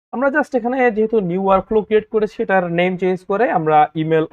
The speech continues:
অটোমেশন, আমরা এটা দিয়ে দিই হচ্ছে ব্যাচ ওয়ান, ব্যাচ ওয়ান। So, দিয়ে আমরা হচ্ছে, আ, ইমেইল, ইমেইল অটোমেশন, এটা হচ্ছে আমরা নাম দিয়ে দিলাম। That's it। So, আমাদের এই ভিডিওটা এই পর্যন্তই রইলো। আমরা কি নিয়ে কাজ করব, এটাই হচ্ছে মেইন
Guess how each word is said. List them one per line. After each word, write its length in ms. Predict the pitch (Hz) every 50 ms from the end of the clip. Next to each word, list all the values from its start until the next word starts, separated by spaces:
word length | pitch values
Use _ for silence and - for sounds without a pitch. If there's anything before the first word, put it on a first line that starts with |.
| 147
অটোমেশন, 480 | 139 - 147 143 143 139 - - 214 285 180 - _ _ _ _ _ _
আমরা 180 | - 127 127 131 127
এটা 120 | 123 - 135 131
দিয়ে 120 | 135 135 131
দিই 120 | 143 139 135
হচ্ছে 280 | 135 - _ _ - - 202 185 156 -
ব্যাচ 220 | 165 160 160 - - _ - 147
ওয়ান, 180 | 135 139 180 240 262 - _ _ _ _ _ _ _ _ _ _ _ _ _ _ _ _ _ _ _ _ _ _ 139 135
ব্যাচ 260 | 135 127 127 127 123 _ _ _ - 147
ওয়ান। 180 | 143 170 214 269 - - _ _ _ _ _ _ _ _ _ _
So, 80 | 139 131 131 127 127 - - _ _ - - - _ _ 135 139
দিয়ে 180 | 175 202 226 254 226 185
আমরা 140 | 170 160 165 165
হচ্ছে, 260 | 160 - _ - 269 302 311 - _ _ _ - - 151
আ, 180 | 147 143 - 170 -
ইমেইল, 240 | 185 175 180 175 175 - - _ - 170
ইমেইল 180 | 180 180 170 160 151
অটোমেশন, 300 | - 156 147 143 - 190 180
এটা 100 | - 143 131
হচ্ছে 160 | 127 - _ -
আমরা 140 | 127 131 135
নাম 180 | 131 135 131 127 120
দিয়ে 120 | 123 120 113 -
দিলাম। 160 | 123 127 127 _ _ _ _ -
That's 160 | 165 - - 123
it। 60 | - - _ _ _ _ _ _ _ _
So, 60 | 214 -
আমাদের 260 | 185 214 233 240 247 254 240
এই 60 | 233 202
ভিডিওটা 260 | 220 214 226 226 254 226 202
এই 60 | 196 -
পর্যন্তই 420 | 226 208 220 220 202 - 226 226 220
রইলো। 220 | 220 220 220 277 370 392 - -
আমরা 160 | 156 151 151 147 - _
কি 200 | 202 208 214 208
নিয়ে 160 | 214 233 226 226 208
কাজ 100 | 190 - _ -
করব, 220 | 202 190 180 180 226 330 381 - -
এটাই 160 | 147 160 156 160
হচ্ছে 260 | 151 - - _ 170 160 160 156 160 -
মেইন 240 | 139 139 147 143 156